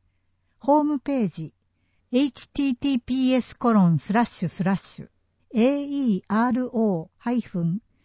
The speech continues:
エスピーオーアールティーエスドット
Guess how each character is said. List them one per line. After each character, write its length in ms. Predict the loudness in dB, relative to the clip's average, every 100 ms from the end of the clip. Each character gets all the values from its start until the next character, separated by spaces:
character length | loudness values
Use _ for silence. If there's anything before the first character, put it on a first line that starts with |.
| _ _
エ 140 | 0 0
ス 160 | -2 -10
ピ 260 | -4 0 0
ー 60 | 0
オ 300 | 2 2 0
ー 40 |
ア 240 | -2 0 0
ー 20 |
ル 160 | 0 -2
テ 120 | -2
ィ 200 | -2 -2
ー 40 | -2
エ 100 | -4
ス 300 | -4 -8 -14 _ _
ド 100 | -6
ッ 80 | -6 _ -14
ト 180 | -12